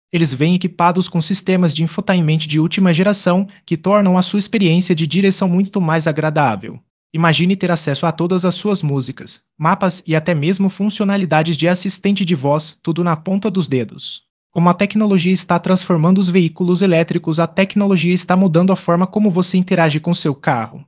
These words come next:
Os novos modelos possuem funções como conexão com smartphones, permitindo que você controle várias funções do veículo diretamente do seu celular. Além disso, muitos carros agora têm sistemas de assistência ao motorista que ajudam a manter você seguro nas estradas.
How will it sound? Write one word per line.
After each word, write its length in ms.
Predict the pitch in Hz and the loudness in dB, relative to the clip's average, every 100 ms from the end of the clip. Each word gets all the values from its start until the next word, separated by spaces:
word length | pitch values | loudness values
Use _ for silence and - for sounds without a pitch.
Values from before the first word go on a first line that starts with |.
| _ _ _ | _ _ _
Os 160 | 127 127 | -8 0
novos 300 | 160 214 190 | 0 2 0
modelos 420 | 160 165 190 - | 0 0 0 -2
possuem 420 | 185 180 196 220 | -4 -2 -2 -2
funções 580 | 214 165 143 170 175 175 | -2 -4 -2 -2 -2 -2
como 240 | 185 190 | -2 -2
conexão 520 | 190 190 190 - 190 | 0 -2 -2 -2 -2
com 140 | 190 190 | 0 0
smartphones, 840 | 185 190 190 - 156 117 85 - - - | 2 2 0 0 -2 -2 -8 -12 -14 -4
permitindo 440 | 175 190 202 196 | 0 2 2 0
que 160 | 190 185 | -2 -2
você 280 | 180 202 | 0 0
controle 500 | 202 196 180 175 196 | -2 -2 0 2 2
várias 380 | 180 165 180 180 | 2 2 2 0
funções 500 | - 156 - 170 180 | -2 -4 -2 0 0
do 100 | 160 | 0
veículo 440 | 170 175 196 196 185 | 0 0 0 0 2
diretamente 560 | 202 208 180 170 185 | 0 0 0 2 0
do 140 | 160 170 | -2 -2
seu 180 | - | -2
celular. 580 | 170 156 147 151 107 - _ _ _ | -4 -2 -2 -2 -2 -6 _ _ _
Além 220 | 123 120 143 | -6 -2 0
disso, 420 | 156 185 220 214 - _ | 0 -2 -4 -8 -14 _
muitos 280 | 180 196 220 | -4 -2 -4
carros 340 | - 151 156 160 | -2 -2 0 -2
agora 320 | 156 160 180 | 0 0 0
têm 160 | 196 | -2
sistemas 540 | 196 196 - 180 175 151 | -2 -4 -2 0 0 0
de 80 | 165 | -2
assistência 560 | 160 190 - 160 - | -2 -6 -4 -4 -2
ao 60 | 208 | -2
motorista 520 | 202 196 175 190 202 | 0 0 -2 -2 -4
que 120 | 190 | -2
ajudam 280 | 185 165 175 | -2 0 2
a 60 | 196 | 2
manter 300 | 202 185 180 | 2 0 0
você 240 | 190 185 | 0 -2
seguro 360 | 160 165 151 170 | -4 -4 -2 0
nas 160 | 185 | 0
estradas. 800 | 190 190 143 123 98 101 - - | -2 -4 -4 -4 -4 -10 -12 -12